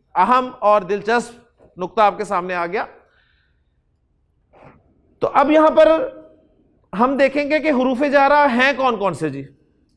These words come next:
ایک، اور دوسری بات کہ حروف جارہ کی تعداد کتنی ہے۔ دوسرے سوال کا جواب پہلے دوں گا کہ عربی زبان میں استعمال ہونے والے کل حروف جارہ جو ہیں وہ ہیں جی سترہ۔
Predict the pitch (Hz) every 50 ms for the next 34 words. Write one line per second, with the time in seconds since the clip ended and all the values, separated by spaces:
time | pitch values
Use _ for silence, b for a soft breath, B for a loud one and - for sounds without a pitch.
0 | _ _ _ _ _ _ _ _ _ _ _ _ _ _ - 190 202 233 254 -
1 | - - - - - - _ _ _ _ _ - 208 220 226 208 190 233 226 269
2 | 262 214 233 226 240 233 233 247 254 247 214 226 233 226 247 247 226 226 214 220
3 | 233 214 226 233 233 220 202 190 202 185 185 175 - 165 127 - 120 113 104 92
4 | 82 - _ _ _ _ _ _ _ _ _ _ _ _ _ _ _ _ _ _
5 | _ _ _ _ _ _ _ _ _ _ _ _ _ _ _ _ _ _ _ _
6 | _ _ _ _ _ _ _ _ _ _ _ _ _ _ _ _ _ _ - 185
7 | 240 254 302 320 294 311 302 294 294 269 294 277 277 269 269 - 285 269 262 254
8 | 262 262 254 277 285 277 277 285 269 - 233 247 277 285 311 311 269 285 247 233
9 | 226 233 240 240 240 240 247 247 247 247 240 - 226 226 - - 233 214 208 202
10 | 202 208 220 233 240 240 208 208 202 202 220 226 220 214 214 208 214 233 233 226
11 | - 262 277 277 254 220 214 202 208 208 208 220 208 208 190 180 190 196 202 185
12 | 202 196 196 190 196 208 226 - - _ _ _ - 180 185 196 196 202 196 190
13 | 202 202 - - 170 - 160 151 139